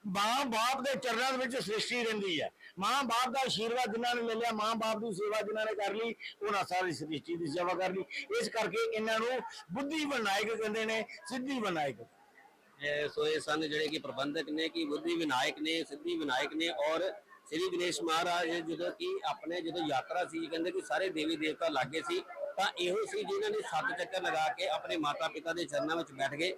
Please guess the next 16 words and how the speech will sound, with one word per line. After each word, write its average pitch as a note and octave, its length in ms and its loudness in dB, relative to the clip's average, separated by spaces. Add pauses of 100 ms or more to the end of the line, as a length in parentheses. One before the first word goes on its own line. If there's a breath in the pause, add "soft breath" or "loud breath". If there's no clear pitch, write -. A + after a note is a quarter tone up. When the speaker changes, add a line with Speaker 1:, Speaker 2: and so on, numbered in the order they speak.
(240)
Speaker 2:
ਔਰ F3 140 4
ਇਹਨਾਂ F#3 180 2
ਨੇ F#3+ 100 2
ਦੱਸਿਆ D#3+ 320 -2
ਸੀ F#3+ 140 -2
ਕਿ G#3 120 -4
ਮੈਂ D#3 240 2
ਜਿਹੜੀ E3 160 -2
ਪਰਿਕਰਮਾ C#3+ 440 -2
ਜਿਹੜੀ D#3+ 160 -2
ਕਰਮਾ D3+ 340 -2
ਪੂਰੀ F3+ 340 0
ਕਰ F3+ 140 2
ਲਈ F3 180 0
ਹੋਈ C3+ 220 0
ਹੈ। - 120 0